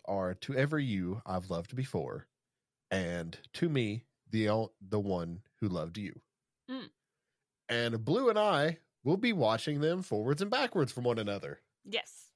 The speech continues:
Speaker 1: So we are gonna have two very different takes on the story here, and we are going to decide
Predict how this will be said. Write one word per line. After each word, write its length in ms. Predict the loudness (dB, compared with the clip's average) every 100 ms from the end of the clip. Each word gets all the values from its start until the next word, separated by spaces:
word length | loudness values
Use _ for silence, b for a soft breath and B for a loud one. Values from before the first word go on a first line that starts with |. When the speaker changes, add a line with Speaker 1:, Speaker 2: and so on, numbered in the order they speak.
| -4
Speaker 1:
So 120 | -2
we 200 | 0 2
are 80 | 2
gonna 260 | 4 4 4
have 300 | 2 2 0
two 260 | -2 0
very 440 | 2 4 6 4 4
different 340 | 2 -2 -6
takes 460 | -4 -4 -6 -12 -14 _ _
on 440 | -6 -4 -4 -6 -10
the 120 | -10
story 340 | -6 -6 -4 -4
here, 380 | -2 -2 -4 -6
and 120 | -6
we 120 | -2
are 100 | -2
going 280 | 0 -2 -2
to 80 | -4
decide 680 | -6 0 2 2 2 0